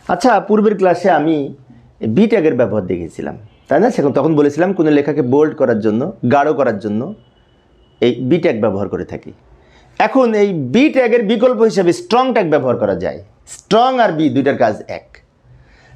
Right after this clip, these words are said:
তাহলে পরীক্ষা যদি আসে বি ট্যাগ ব্যাক-, এই স্ট্রং ট্যাগ ব্যাখ্যা করো, তাহলে উত্তর কীভাবে লিখবো? দুই মার্কসের জন্য এইভাবে লিখতে পারি। স্ট্রং ট্যাগ এর গঠন ও ব্যবহার আমরা এইভাবে লিখতে পারি। ওয়েব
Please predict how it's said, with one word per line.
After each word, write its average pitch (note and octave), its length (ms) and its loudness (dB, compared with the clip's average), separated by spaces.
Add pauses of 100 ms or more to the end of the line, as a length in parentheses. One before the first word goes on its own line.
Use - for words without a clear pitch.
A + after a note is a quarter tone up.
(140)
তাহলে A3 300 4
পরীক্ষা B3 400 2
যদি F#3 220 2
আসে D#3+ 220 0
বি D#3+ 180 2
ট্যাগ G3 240 0
ব্যাক-, F3+ 180 -2
এই D3 160 2
স্ট্রং A3+ 440 0
ট্যাগ F3+ 200 0
ব্যাখ্যা F3+ 240 -2
করো, D#3 180 -2
তাহলে D#3+ 180 4
উত্তর D#3 240 2
কীভাবে C#3+ 280 2
লিখবো? C3+ 260 2
দুই C#3 200 4
মার্কসের B2+ 360 0
জন্য A#2 240 0
এইভাবে C3+ 260 4
লিখতে C3 260 0
পারি। A#2+ 180 -4 (380)
স্ট্রং F3 440 -2
ট্যাগ D3+ 340 0
এর C3 200 2
গঠন C#3 320 0
ও C3+ 60 2
ব্যবহার A#2 380 2
আমরা A#2 200 2
এইভাবে B2 240 2
লিখতে A#2+ 240 -2
পারি। A2 220 -2 (540)
ওয়েব A#3 220 4